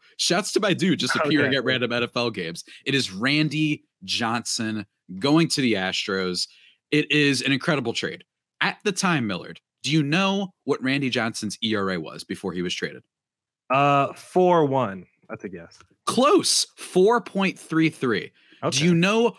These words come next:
Speaker 1: what his E R A was the rest of that season?
Speaker 2: One two.
Speaker 1: One point two eight. Look at
Speaker 2: Wow.
Speaker 1: you, absolutely killing it.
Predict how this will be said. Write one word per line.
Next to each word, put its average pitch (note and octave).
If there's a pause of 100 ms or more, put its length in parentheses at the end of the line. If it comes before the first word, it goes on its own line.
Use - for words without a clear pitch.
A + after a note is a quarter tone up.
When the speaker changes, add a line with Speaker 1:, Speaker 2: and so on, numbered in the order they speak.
Speaker 1:
what F3+
his F#3
E F3+
R F3+
A F#3
was D3 (180)
the C#3+
rest C3+
of D3+
that C#3+
season? - (1200)
Speaker 2:
One D3
two. A2 (540)
Speaker 1:
One D#3+
point D#3+
two F3
eight. A#2+
Look C4
at - (100)
Speaker 2:
Wow. D#3
Speaker 1:
you, D#3 (340)
absolutely E3+
killing C#3
it. C3